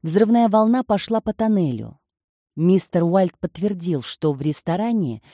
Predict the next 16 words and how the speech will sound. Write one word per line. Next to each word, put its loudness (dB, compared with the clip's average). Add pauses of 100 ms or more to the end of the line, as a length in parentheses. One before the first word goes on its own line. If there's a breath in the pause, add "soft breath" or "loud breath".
(180 soft breath)
удар 4
тоже 0
показался -4
несильным. -4 (360)
В -20
первый 4
момент 0
они 0
даже -2
не 0
поняли, -2
что -6
бомба -2
упала -2
настолько -4
близко, -8